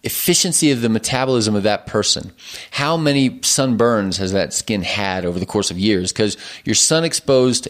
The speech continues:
areas tend to be the areas that I think are transferring the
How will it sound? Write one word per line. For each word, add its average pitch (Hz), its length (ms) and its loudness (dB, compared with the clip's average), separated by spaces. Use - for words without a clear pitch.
areas 113 560 2
tend 123 220 -2
to 120 60 0
be 110 200 2
the 98 240 0
areas 110 420 2
that 95 200 2
I 98 80 0
think 117 340 -4
are 101 120 2
transferring 120 1400 0
the 98 240 0